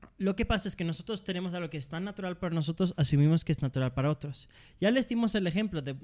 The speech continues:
una persona, eh, eléctrica y una persona aire, eh, en una relación que tienen que comunicar, pues, no pueden ir a cada fiesta, pero de vez en cuando sí, pero da-, con tiempo explica.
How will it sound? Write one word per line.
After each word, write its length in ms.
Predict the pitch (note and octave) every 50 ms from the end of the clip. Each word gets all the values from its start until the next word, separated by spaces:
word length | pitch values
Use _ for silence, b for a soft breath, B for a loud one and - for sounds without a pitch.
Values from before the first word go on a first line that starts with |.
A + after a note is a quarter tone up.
| D#3+ C3+ -
una 240 | F#3 E3 D#3 D3 -
persona, 360 | D3 C3 D#3+ E3 E3 E3+ F3+
eh, 240 | F#3+ - D#3 C#3+ C3 B B B A2 B
eléctrica 760 | - D#3 D3+ D#3+ F#3+ E3+ D#3+ D#3+ - - E3+ - - E3+ E3
y 80 | D#3 C#3+
una 180 | D3 D3 D3 B2+
persona 300 | C#3+ C3 C3 D3 D3+ D3
aire, 180 | D3 D3 D#3 D#3 C3 E3+
eh, 280 | - D#3 D#3+ D#3+ D3+
en 120 | C#3 C3+ C3
una 200 | C3+ C3+ C#3 C#3
relación 520 | C3+ C#3+ C#3+ D3+ D3 C#3 - D#3+ E3+ E3+ - B B C#3+ B2+ A#2 B _
que 120 | - D#3+
tienen 280 | C3 C#3 D#3 D3 D3+ D3+
que 140 | C#3+ D3+ -
comunicar, 680 | - D3 D3 C#3+ C#3 C#3 C3 C3+ C#3+ C#3 D3+ D3 D3 -
pues, 260 | - D3+ C3 - -
no 340 | - D3 C#3 C#3 C3+ C#3+ C3+
pueden 200 | C#3+ D3 C#3+ C#3
ir 80 | C#3 C#3
a 80 | C3
cada 240 | C3+ C#3 C3+ C3+ B2
fiesta, 340 | C3 C#3 D3 C#3 D3 D3 C3+
pero 140 | - C3+ B2
de 80 | A#2+
vez 160 | C3 C3 B2 -
en 80 | C3+
cuando 240 | C3 C#3 C#3 C3+ B2+
sí, 180 | A#2+ - D3 C#3+
pero 180 | C3 C3+ B2+ A2+
da-, 260 | A#2 C3 B2+ B2 -
con 240 | - B2+ C3 C3 B2
tiempo 340 | B2+ D3 D3+ C#3 B2 C#3
explica. 500 | C#3 B2+ - - - D3 - D3+ C#3 -